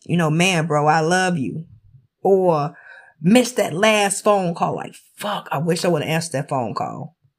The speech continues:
you know. So,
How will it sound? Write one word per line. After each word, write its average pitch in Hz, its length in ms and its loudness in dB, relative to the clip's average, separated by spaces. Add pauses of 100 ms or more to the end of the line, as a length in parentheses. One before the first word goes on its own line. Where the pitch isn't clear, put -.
(520)
you 190 160 -2
know. 147 380 -2 (1600)
So, 165 720 0